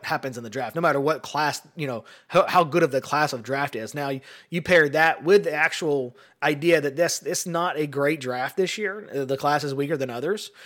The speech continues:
Um, you pair those two things together, and then, yeah, you wanna, you wanna have something where you can really get rid of. Um, next question is from T J from Twitter, at T J from Twitter on Twitter.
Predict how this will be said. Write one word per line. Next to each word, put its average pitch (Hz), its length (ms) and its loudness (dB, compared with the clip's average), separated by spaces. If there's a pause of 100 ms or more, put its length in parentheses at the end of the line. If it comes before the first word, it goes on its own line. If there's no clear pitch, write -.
(280)
Um, 120 500 -4 (640)
you 160 200 -4
pair 180 240 6
those 165 340 6
two 190 160 -2
things 160 220 -2
together, 160 280 2
and 156 80 -2
then, 170 160 -4
yeah, 180 200 4
you 143 180 -4
wanna, 165 320 0
you 170 180 -6
wanna 175 140 0
have 147 140 -2
something 143 240 -4
where 131 100 -4
you 151 80 -4
can 143 160 -6
really 135 320 -4 (400)
get 143 160 0
rid 135 220 0
of. 101 260 -12 (360)
Um, 131 560 0 (120)
next 180 260 2
question 202 260 4
is 156 200 -2
from 139 440 -2
T - 200 -8
J 160 220 0
from 135 220 -6
Twitter, 196 360 -2
at 160 200 -2
T 170 100 -10
J 156 160 -4
from 147 140 -10
Twitter 147 420 -2 (420)
on 160 200 0
Twitter. 131 340 -2